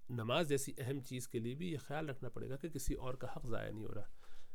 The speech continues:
اس لیے تمہاری تلاوت سے دوسروں کو تکلیف نہ ہو، تمہاری اذان اتنی زور سے نہ ہو کہ دوسروں کو اس سے تکلیف ہو۔ تو conflict resolution میں یہ ساری باتیں شامل ہیں کہ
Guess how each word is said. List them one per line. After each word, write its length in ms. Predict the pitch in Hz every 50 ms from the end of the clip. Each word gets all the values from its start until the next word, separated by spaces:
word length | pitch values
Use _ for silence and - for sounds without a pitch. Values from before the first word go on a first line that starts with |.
| - - - - -
اس 180 | - 127 - 160
لیے 100 | 156 143
تمہاری 240 | - 135 135 135
تلاوت 420 | 131 131 120 107 110 120 135 165 156
سے 100 | - 170
دوسروں 320 | 139 131 123 104 139 135
کو 80 | - 139
تکلیف 440 | - - 117 - 117 139 143 - 120
نہ 100 | 110 104
ہو، 120 | 101 101
تمہاری 320 | - 113 110 113 117 127
اذان 300 | 123 110 110 110 120 147
اتنی 200 | 143 131 151 143
زور 200 | 135 123 127 135
سے 140 | 131 - 135
نہ 80 | 139 139
ہو 120 | 139 139
کہ 100 | - 143
دوسروں 300 | 127 120 117 - 120 120
کو 60 | 123
اس 80 | 120 -
سے 80 | - 113
تکلیف 440 | - 110 - - 113 123 123 -
ہو۔ 40 | 117 113 - - - - - -
تو 80 | - 131
conflict 560 | - - 131 131 131 - - 190 196 - 139
resolution 440 | 131 117 120 113 110 110 - 143 143
میں 100 | 147 143
یہ 40 |
ساری 280 | 131 - 127 131 170 180
باتیں 260 | 147 131 123 - 123
شامل 380 | - - 117 110 113 117 113 110
ہیں 100 | 135 175 - - - - - - - - -
کہ 300 | - 120 120 123 131